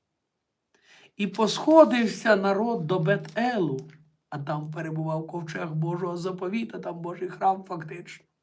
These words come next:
Та й сидів там аж до вечора перед Божим лицем. І піднесли вони голоси, та й плакали плачем великим.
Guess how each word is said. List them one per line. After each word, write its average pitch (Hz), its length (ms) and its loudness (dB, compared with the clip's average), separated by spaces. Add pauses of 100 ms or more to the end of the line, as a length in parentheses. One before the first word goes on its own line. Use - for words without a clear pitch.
(760)
Та 196 60 6
й 185 80 8
сидів 214 460 2
там 233 220 6
аж 208 140 2
до 165 160 -2
вечора 196 520 2
перед 151 380 -4
Божим 135 500 -10
лицем. 151 500 -12 (1700)
І 185 100 4
піднесли 233 560 6
вони 233 260 6
голоси, 220 760 8
та 185 140 0
й 170 80 6
плакали 190 640 2
плачем 180 640 0
великим. 160 580 -2